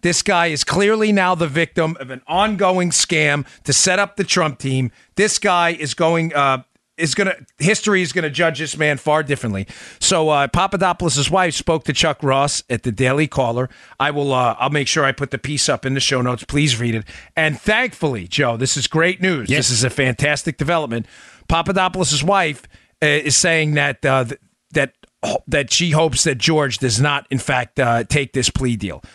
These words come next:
Speaker 1: for these charges. Now,
Speaker 2: Ah.
Speaker 1: you know what George Papadopoulos, you know the allegations that, that he met with this, uh, Australian official,
Speaker 2: Uh-huh.
Speaker 1: uh, and, and disclosed that there was maybe some dirt on Hillary. I'm telling you, the guy was set up.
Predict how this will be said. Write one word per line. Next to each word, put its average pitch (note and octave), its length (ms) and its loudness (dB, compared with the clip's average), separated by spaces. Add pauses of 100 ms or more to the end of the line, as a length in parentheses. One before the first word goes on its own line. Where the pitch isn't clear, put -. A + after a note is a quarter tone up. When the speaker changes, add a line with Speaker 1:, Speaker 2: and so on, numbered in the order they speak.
(200)
Speaker 1:
for C#3 160 -2
these A#2+ 200 -2
charges. G2+ 440 0
Now, C#3+ 120 2
Speaker 2:
Ah. F#3 220 2
Speaker 1:
you C#3 140 2
know C#3 100 2
what C#3+ 120 -2
George C3+ 280 0
Papadopoulos, C3 580 0
you C3+ 80 2
know C#3+ 120 2
the C3+ 140 0
allegations C3+ 760 0
that, G#2+ 220 -4 (320)
that G#2+ 180 0
he A#2 100 2
met C#3 240 0
with C3 120 -10
this, B2 260 -2
uh, G#2+ 360 0
Australian F3 520 0
official, D#3 520 0
Speaker 2:
Uh-huh. G#2+ 280 -2 (160)
Speaker 1:
uh, G#2+ 260 2
and, B2+ 200 0
and A#2+ 280 2
disclosed C#3 520 0
that B2+ 100 -6
there C3+ 120 2
was B2 160 -2
maybe C3+ 220 0
some B2 220 0
dirt C3+ 240 2
on B2+ 100 0
Hillary. D#3+ 420 0
I'm F3 200 0
telling E3+ 320 0
you, D#3+ 100 0
the D3+ 80 2
guy D3 220 0
was C#3+ 120 -2
set D3+ 240 2
up. C3 220 -6